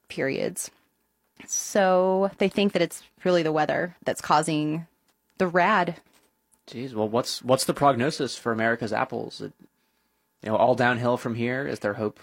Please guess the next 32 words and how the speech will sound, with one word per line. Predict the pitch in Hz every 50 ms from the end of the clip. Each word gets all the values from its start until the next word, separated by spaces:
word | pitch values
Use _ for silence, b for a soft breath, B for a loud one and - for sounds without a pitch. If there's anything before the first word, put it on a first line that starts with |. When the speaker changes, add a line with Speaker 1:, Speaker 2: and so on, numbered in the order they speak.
| -
Speaker 2:
on | - 110 113 113
the | 110
horizon? | 107 107 107 110 120 120 139 135 131 - - _ _ _ _ _ _ _ _ _ _ _
Speaker 1:
It's | 277 262 -
kind | - - - 277 285 339 440 587 587 -
of | - _ _ -
interesting | 294 330 381 480 466 - - 262 208 190 185
'cause | 185 208 202 190 180
this | 214 226 226 - - -
was | 269 262 226 220 208 - _ _ _ _ _ _ _ - 202 -
really | - 196 208 240 277 311 330 302 269
a | 240 226 208 202 196
negative | 196 196 190 208 220 240 226 214 -
result | 202 196 220 247 294 370 - _ _ _ - B B B B B B B B _ _ _ -
we | 254
couldn't | - 339 339 302
find | 294 262 240 220
a | 185
microbial | 175 - 220 202 196 196 185 170
cause. | - - 175 - - - - 156 175 -
They | - 170
couldn't | - 220 226 -
find | - 208 190 180 175 170
really | 165 165 165 165 -
a | -
specific | - - 175 - - 165 - 170 -
abiotic | - 147 - 156 151 151 151 175 180 -
cause. | - 226 214 214 226 220
It | 196 -
just | 175 - -
seemed | 196 196
like | 185 180